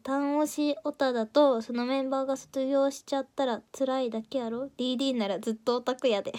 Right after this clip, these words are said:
<laughs> 確かに。長い時間配信するのもいろんな人が来るから知ってもらう機会になっていい。ふんふんふんふんふんふん。あ、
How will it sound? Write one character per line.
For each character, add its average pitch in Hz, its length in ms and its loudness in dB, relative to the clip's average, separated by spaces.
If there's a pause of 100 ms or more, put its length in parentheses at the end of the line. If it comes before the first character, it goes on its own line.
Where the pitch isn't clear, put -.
(600)
<laughs> - 640 -6
確 311 340 4
か 233 140 2
に。 196 320 -6 (840)
長 294 260 2
い 240 140 2
時 220 100 0
間 220 280 0
配 233 180 0
信 226 200 -4
す 233 80 -4
る 226 120 0
の 208 100 -4
も 190 100 -6
い 208 60 -4
ろ 254 120 -2
ん 311 60 -2
な 294 60 -2
人 220 240 -8
が 196 120 -10 (500)
来 254 100 -12
る 226 100 -2
か 220 140 -6
ら 202 240 -8
知 - 80 -20
っ - 20 -20 (120)
て 233 100 -6
も 226 160 -2
ら 233 320 -4 (420)
う 233 100 -8
機 - 120 -14
会 233 240 -2
に 196 60 -6
な 185 60 -10
っ - 20 -14
て 208 200 -8
い 190 180 -6
い。 - 80 -14 (840)
ふ 285 80 -8
ん 285 80 -6
ふ 262 140 -10
ん 285 100 -6
ふ 262 120 -10
ん 277 80 -8
ふ 254 100 -10
ん 269 60 -8
ふ 247 140 -14
ん 254 40 -12
ふ 240 160 -12
ん。 226 100 -12 (680)
あ、 349 180 0